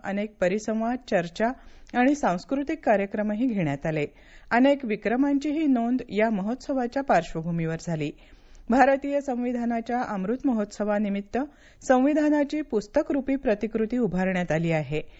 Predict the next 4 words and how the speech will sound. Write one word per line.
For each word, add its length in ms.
यासाठी 600
सत्त्याण्णव 560
हजारांहून 760
अधिक 260